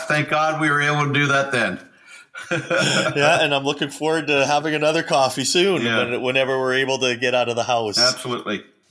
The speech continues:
Speaker 2: No, for sure. So Derek is, I'm gonna give a brief introduction to Derek here, and then we will roll right into our questions. So Derek is a seasoned and energetic executive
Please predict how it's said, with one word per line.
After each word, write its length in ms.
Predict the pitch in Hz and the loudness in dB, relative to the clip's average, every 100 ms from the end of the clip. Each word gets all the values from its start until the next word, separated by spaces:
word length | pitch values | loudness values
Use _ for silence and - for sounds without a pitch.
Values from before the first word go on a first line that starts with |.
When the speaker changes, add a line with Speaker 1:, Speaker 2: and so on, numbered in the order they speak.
| - - | -18 -6
Speaker 2:
No, 160 | 127 143 | -2 -2
for 220 | - 123 | -4 -4
sure. 460 | - 143 147 110 - - - - - | -2 -2 -2 -4 -8 -18 -18 -18 -6
So 180 | 190 185 | -4 -2
Derek 460 | 196 220 208 - | 0 0 0 -4
is, 240 | 170 175 165 | -4 -4 -2
I'm 100 | 180 | -4
gonna 160 | 202 190 | -4 -4
give 160 | 196 | -4
a 60 | 170 | -6
brief 320 | 185 220 220 | -6 -8 -6
introduction 500 | 196 180 180 190 175 | -6 -4 -4 -4 -6
to 80 | 156 | -6
Derek 400 | 131 156 175 165 | -4 -2 -2 -4
here, 300 | 165 160 180 | -4 -4 -4
and 220 | 143 135 | -4 -2
then 180 | 139 143 | -4 -4
we 180 | 139 147 | -2 -4
will 400 | 135 135 131 127 | -2 -2 -2 -2
roll 240 | 139 147 | -4 -4
right 200 | 139 156 | -2 -4
into 280 | 165 - 147 | -4 -6 -4
our 120 | 127 | -4
questions. 560 | 120 135 139 - 110 104 | -4 -4 -2 -4 -4 -4
So 420 | - 113 107 101 - - - - | 0 0 0 -4 -14 -20 -20 -12
Derek 280 | - 160 185 | -4 -4 -2
is 100 | 165 | -2
a 80 | 143 | 0
seasoned 400 | - 175 196 185 | 0 0 -2 -2
and 140 | 151 | -2
energetic 600 | 139 147 147 143 143 143 | -2 -2 -2 -2 -2 -4
executive 720 | 127 107 131 139 135 123 117 | -8 -6 -4 -4 -2 -2 -4